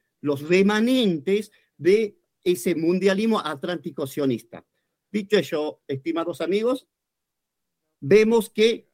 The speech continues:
más allá de las interpretaciones de los analistas, más allá de la transmisibilidad de las personas que de ciertas agencias de noticias tratan de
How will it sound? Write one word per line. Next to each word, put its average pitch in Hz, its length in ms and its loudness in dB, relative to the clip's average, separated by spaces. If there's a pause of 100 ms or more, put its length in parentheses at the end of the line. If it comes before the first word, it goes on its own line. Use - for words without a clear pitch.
(1120)
más 202 300 -2
allá 185 420 -2 (220)
de 151 80 0
las 147 180 -4
interpretaciones 160 720 -2
de 196 60 -4
los 185 40 -2
analistas, 170 440 -4 (240)
más 254 420 2
allá 185 420 -2 (240)
de 151 160 0
la 170 120 2
transmisibilidad 190 1200 0 (320)
de 170 480 2 (200)
las 165 360 -4
personas 165 640 -2
que 170 140 0
de 139 260 2
ciertas 202 760 -2
agencias 196 460 0
de 175 60 2
noticias 185 460 -2
tratan 175 340 -2
de 165 220 0